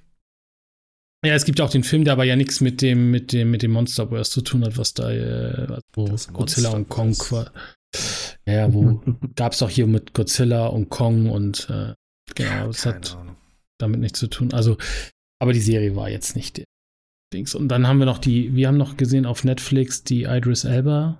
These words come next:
Speaker 1: Serie. Wie hieß die denn noch mit dem Flugzeug? Die fanden wir sehr gut. Fehlt mir der Name jetzt noch nicht ein.
Speaker 2: Flugzeug.
Speaker 1: Wo der Passagier auf so einem Flugzeug ist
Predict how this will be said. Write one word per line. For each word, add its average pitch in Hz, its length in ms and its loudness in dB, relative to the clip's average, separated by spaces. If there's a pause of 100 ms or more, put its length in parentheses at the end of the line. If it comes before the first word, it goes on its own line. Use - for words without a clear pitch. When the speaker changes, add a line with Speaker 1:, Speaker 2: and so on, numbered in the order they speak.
(120)
Speaker 1:
Serie. 135 240 0
Wie 131 80 4
hieß 117 200 0
die 151 140 -2
denn 143 180 2
noch 113 220 -2
mit 117 160 -2
dem 113 120 0
Flugzeug? 135 400 -4
Die 165 100 0
fanden 151 200 -2
wir 139 80 4
sehr 131 140 0
gut. 131 280 -2 (560)
Fehlt 131 140 2
mir 123 80 4
der 117 100 2
Name 113 220 0
jetzt 120 140 -6
noch 123 80 -4
nicht 127 120 -6
ein. 123 100 -16 (360)
Speaker 2:
Flugzeug. - 260 -10
Speaker 1:
Wo 123 40 2
der 113 120 2
Passagier 117 440 2
auf 110 120 -4
so 120 100 0
einem 110 80 2
Flugzeug 131 500 -2
ist - 260 -4